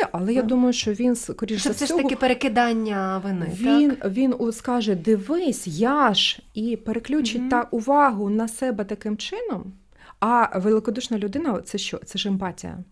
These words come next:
Speaker 2: Так.
Speaker 1: І ми пересядаємо замість того, щоб, е, ну,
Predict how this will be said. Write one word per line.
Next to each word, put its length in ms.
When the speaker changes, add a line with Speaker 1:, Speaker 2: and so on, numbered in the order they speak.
Speaker 2:
Так. 240
Speaker 1:
І 140
ми 300
пересядаємо 1000
замість 400
того, 200
щоб, 280
е, 380
ну, 320